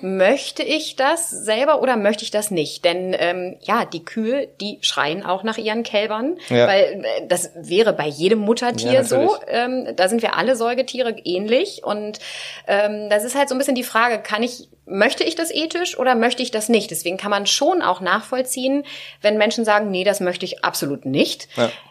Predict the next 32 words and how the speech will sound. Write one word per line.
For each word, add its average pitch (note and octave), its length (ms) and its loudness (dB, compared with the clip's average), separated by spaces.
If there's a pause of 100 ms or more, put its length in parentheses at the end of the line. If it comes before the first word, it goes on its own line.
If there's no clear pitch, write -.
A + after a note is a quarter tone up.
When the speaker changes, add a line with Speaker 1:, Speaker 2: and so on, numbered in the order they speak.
Speaker 1:
Es - 220 -2
gibt - 380 -4
auch C4 180 0
sowas A#3+ 320 -2
wie, A#3 220 -2
ähm, G#3+ 560 -2 (260)
muttergebundene A3+ 720 2
Kälberaufzucht, - 1000 -2
sodass F3 420 0
für - 140 -4
den F#3 160 0
Menschen A#3 400 2
nur D#3+ 140 0
das F#3+ 320 0
genommen C4+ 340 -2
wird, B3 180 -2
was A3 240 -2 (100)
übrig C4+ 480 2
bleibt. A2 380 -8
Weil D3 100 0
es D3 40 4
Speaker 2:
Mhm. C3+ 60 4
Speaker 1:
ist D#3 100 2
schon E4+ 220 4
so, C#3+ 160 -2
dass D3+ 180 -4
die D3+ 100 -10
Kühe D#3 240 -2
teilweise D3 400 -2
mehr G3 260 2
Milch C#3 320 -2
produzieren. A#2 600 -6